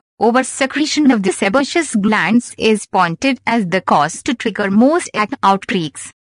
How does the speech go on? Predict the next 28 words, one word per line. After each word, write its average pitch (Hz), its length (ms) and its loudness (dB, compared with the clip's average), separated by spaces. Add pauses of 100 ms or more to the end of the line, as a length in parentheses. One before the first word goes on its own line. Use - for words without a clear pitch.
(220)
Pilosebaceous 339 760 0
units 208 400 2
are 226 240 2
the 226 80 0
combination 285 760 2
of 220 120 2
the 190 100 0
hair 196 340 0
follicles 226 760 0
and 240 200 2 (120)
oil 196 200 2
glands 202 600 0
in 214 140 4
the 214 120 2
skin. 214 460 -2 (460)
Except - 520 -4
for 285 320 0
the 349 100 2
surface 320 500 0
of 214 140 0
the 277 80 2
palms 247 480 2
and 240 180 4
the 240 80 2
soles 233 300 -2
of 214 140 0
the 190 80 0
feet, 190 440 -2